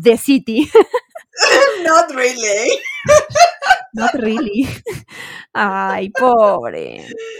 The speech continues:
Speaker 2: No, bueno, fue una desilusión, fue una desilusión sin dudas, la escena postcréditos. Digo, también, también a tono con la serie, porque me parece que era como un chiste para hacernos sentir bien una vez más. Lo que pasa es que,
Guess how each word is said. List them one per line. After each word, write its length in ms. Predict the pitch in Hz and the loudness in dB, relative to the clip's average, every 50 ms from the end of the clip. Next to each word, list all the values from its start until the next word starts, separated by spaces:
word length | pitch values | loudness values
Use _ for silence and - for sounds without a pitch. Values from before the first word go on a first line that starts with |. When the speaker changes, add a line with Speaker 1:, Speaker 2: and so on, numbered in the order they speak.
| - - - - - _ _ _ _ - | -18 -20 -20 -20 -20 _ _ _ _ -4
Speaker 2:
No, 280 | 269 277 277 269 262 269 | 2 4 6 6 8 6
bueno, 300 | 285 294 277 254 247 240 | 6 6 4 4 2 2
fue 120 | 240 339 | 2 0
una 140 | 381 403 381 | 2 4 4
desilusión, 840 | 311 - - 262 220 226 226 - - - 269 254 233 202 185 170 165 - | 4 4 2 -2 -6 -6 -6 -4 -4 0 2 4 4 4 2 0 -8 -8
fue 100 | - 302 | -4 2
una 120 | 330 349 330 | 4 6 6
desilusión 640 | 277 277 - 190 190 - - 254 247 247 240 247 | 4 4 0 -6 -8 -6 -4 -2 -2 -2 -2 -4
sin 240 | 233 - 208 196 196 | -8 -10 -10 -12 -12
dudas, 480 | 196 233 233 220 202 190 175 175 - - - | -10 -6 -4 -2 -2 -2 -2 -2 -4 -6 -8
la 140 | 175 170 | -10 -10
escena 320 | 175 - 208 196 202 196 196 | -8 -8 -8 -6 -6 -6 -6
postcréditos. 840 | - - - - 214 202 202 190 185 180 175 180 185 208 240 269 - _ - - - - _ _ _ | -8 -12 -12 -10 -6 -6 -4 -4 -6 -6 -6 -6 -4 -4 -4 -6 -8 _ -20 -20 -20 -20 _ _ _
Digo, 300 | _ 247 349 349 330 302 302 294 294 - - - | _ -2 0 2 4 4 4 4 2 0 0 -2
también, 360 | - - 427 403 415 415 440 453 381 - _ _ _ _ _ _ | -4 -4 -2 0 0 0 0 -2 -4 -14 _ _ _ _ _ _
también 360 | - 262 254 277 339 392 392 403 | 2 2 2 2 0 0 2 4
a 180 | 370 302 - | 2 2 4
tono 360 | - 277 277 277 285 285 285 285 | 4 6 6 6 6 4 2 0
con 160 | 247 214 202 | 0 -2 -2
la 120 | 190 190 190 | -2 -2 -2
serie, 480 | - - 240 226 247 262 254 262 254 | 0 0 0 0 0 0 -2 -2 -2
porque 280 | - 208 190 185 190 190 | 0 -2 -4 -4 -4 -6
me 120 | 185 190 | -6 -6
parece 340 | 185 196 190 247 247 277 226 | -4 -4 -2 -2 -2 -4 -4
que 100 | 190 214 | -2 0
era 200 | 220 233 233 208 | 2 2 2 2
como 380 | 202 180 175 180 175 170 170 175 | 2 -2 -6 -6 -6 -4 -4 -4
un 200 | 190 208 202 196 | -6 -8 -4 -2
chiste 420 | - - 247 226 - - 262 240 - | -2 -2 -2 -4 -2 0 2 2 2
para 200 | 208 180 175 180 | 2 -2 -2 -2
hacernos 380 | 175 - 196 190 202 208 202 | -4 -4 -4 -4 -4 -6 -6
sentir 500 | - 196 180 185 185 202 202 196 202 202 170 | -8 -10 -12 -14 -14 -10 -6 -6 -6 -6 -8
bien 380 | 180 185 190 185 180 185 208 214 - | -8 -4 -2 -2 -2 -2 -4 -8 -12
una 200 | 202 196 190 185 | -8 -4 -4 -4
vez 100 | 190 185 | -4 -4
más. 300 | 185 190 208 233 320 - - - - - - _ | -2 0 0 0 0 -2 -8 -18 -20 -20 -14 _
Lo 120 | - 226 233 | -6 -4 -2
que 60 | 262 | 0
pasa 220 | 277 339 - 453 403 | 0 2 2 0 -2
es 60 | 403 | -2
que, 220 | - 240 220 226 | 0 0 -2 -2